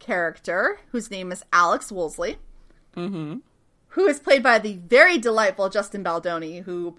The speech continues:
Speaker 1: people probably know now as being on, uh, Jane the Virgin.
Speaker 2: Yes.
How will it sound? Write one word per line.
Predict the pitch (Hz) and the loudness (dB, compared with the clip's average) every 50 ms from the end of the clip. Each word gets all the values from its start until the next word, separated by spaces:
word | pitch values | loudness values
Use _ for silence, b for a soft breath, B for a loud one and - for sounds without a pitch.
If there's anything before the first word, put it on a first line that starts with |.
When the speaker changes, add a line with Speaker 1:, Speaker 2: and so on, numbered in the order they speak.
| _ - | _ -12
Speaker 1:
people | - 240 233 233 240 220 | -10 -8 -4 -4 0 4
probably | 247 226 214 196 202 202 196 | 6 6 6 4 0 -4 -4
know | 190 175 170 | -6 -6 -6
now | 165 160 160 160 165 165 151 160 | -4 -2 0 0 0 0 -2 -4
as | 170 170 | -6 -10
being | - 185 190 180 165 165 165 156 | -14 -16 -14 -12 -12 -12 -10 -8
on, | 160 165 170 160 156 143 139 | -6 -6 -4 -4 -6 -6 -8
uh, | 151 143 143 147 | -10 -10 -10 -10
Jane | 160 190 185 190 175 | -10 -10 -10 -10 -10
the | 160 | -8
Virgin. | - 175 180 175 - - 143 151 190 214 - _ _ _ - | -6 -6 -6 -6 -8 -10 -12 -12 -12 -14 -16 _ _ _ -10
Speaker 2:
Yes. | 160 156 147 185 285 453 539 523 494 415 302 170 - - - - - - - - - - - - | -8 -4 -2 -2 -2 -2 -4 -6 -4 -2 -2 -2 -2 -4 -6 -8 -10 -12 -16 -16 -16 -18 -20 -20